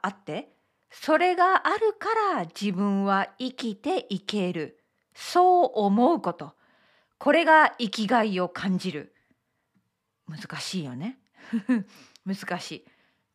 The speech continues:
例えばですね。例えば、何か人生をかけて、一生をかけて、これをやり遂げたい、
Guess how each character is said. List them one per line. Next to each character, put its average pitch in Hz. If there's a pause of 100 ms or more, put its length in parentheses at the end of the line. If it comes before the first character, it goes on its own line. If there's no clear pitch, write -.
例 359 (200)
え -
ば 165
で -
す -
ね。 320 (600)
例 226
え 143
ば、 143 (480)
何 269
か 202 (480)
人 262
生 196
を 160
か 208
け 202
て、 - (340)
一 277
生 330
を 320
か 320
け 370
て、 311 (220)
こ 240
れ 240
を 247
や 220
り 277
遂 285
げ 320
た 320
い、 214